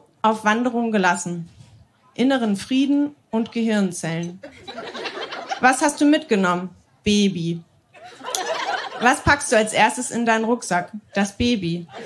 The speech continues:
Was vergisst du am meisten? Das Baby. Welches Lied erinnert dich sofort an Wanderungen? Zehn kleine Fische.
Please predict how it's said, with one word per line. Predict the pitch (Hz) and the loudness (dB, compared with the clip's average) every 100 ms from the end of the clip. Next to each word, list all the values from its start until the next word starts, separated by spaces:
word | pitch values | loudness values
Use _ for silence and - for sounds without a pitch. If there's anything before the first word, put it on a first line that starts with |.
| - 370 - - 440 - - - - | -10 -6 -4 -4 -4 -4 -4 -4 0
Was | 247 | 0
vergisst | 262 262 294 294 | 0 -2 -2 -2
du | 226 | 0
am | 185 | 2
meisten? | 196 190 202 - 185 180 - - | 4 2 2 -4 -12 -12 -12 -8
Das | - 233 - | -2 -2 0
Baby. | 190 180 - - - 719 - 762 - - - - - - - 370 - - - 381 - - - - - 427 - - _ - - 311 - _ _ - - - - - - 622 | -2 0 -2 -2 -2 -2 0 0 0 0 -2 -4 -6 -8 -8 -10 -10 -12 -12 -14 -16 -18 -18 -20 -20 -20 -20 -20 _ -20 -20 -20 -20 _ _ -20 -16 -16 -18 -20 -18 -6
Welches | 233 285 339 - | 0 0 0 0
Lied | 302 302 | 0 2
erinnert | 208 262 262 | 2 2 2
dich | 262 247 | 0 -4
sofort | 233 262 262 | 2 2 2
an | 254 | 2
Wanderungen? | 240 247 226 196 190 196 196 - _ | 2 2 2 2 0 -2 -6 -12 _
Zehn | - 269 262 | -2 0 0
kleine | 262 226 220 | 0 0 -2
Fische. | 220 220 165 | -6 -6 -8